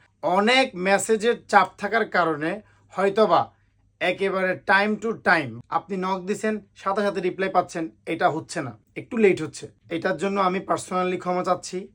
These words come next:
আপনাদেরকে যথাযথ সার্ভিস দিতে পারছি না।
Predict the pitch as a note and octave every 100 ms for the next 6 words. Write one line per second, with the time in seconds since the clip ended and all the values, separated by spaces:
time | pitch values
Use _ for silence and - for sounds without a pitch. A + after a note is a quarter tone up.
0 | _ - C#3 D#3 D#3+ C#3+ D#3+ D3+ C#3+ D#3+
1 | E3 E3 F3+ - D3 C#3+ C#3 F3+ - C#3+
2 | C3+ F3+ F3+ - F#3